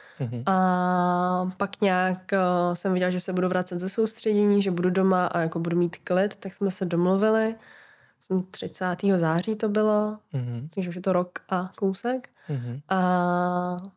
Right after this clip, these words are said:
Speaker 2: původní plán bylo, protože pochází, eh, kousek od Liberce z Mimoně,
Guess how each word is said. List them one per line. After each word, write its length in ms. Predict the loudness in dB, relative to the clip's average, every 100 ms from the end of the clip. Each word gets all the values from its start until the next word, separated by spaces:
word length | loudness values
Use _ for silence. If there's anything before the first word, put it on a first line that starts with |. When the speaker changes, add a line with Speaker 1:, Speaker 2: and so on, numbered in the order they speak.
| _
Speaker 2:
původní 500 | 2 4 6 6 4
plán 380 | 2 2 4 4
bylo, 680 | 4 4 4 4 4 4 2 0 -6 -20 _
protože 240 | -2 0 0
pochází, 920 | -2 -2 0 2 0 0 2 2 2
eh, 20 | 2 0 0
kousek 320 | -2 -4 -2
od 100 | 0
Liberce 460 | 2 0 -2 -4
z 80 | 0
Mimoně, 520 | 2 4 4 2 -2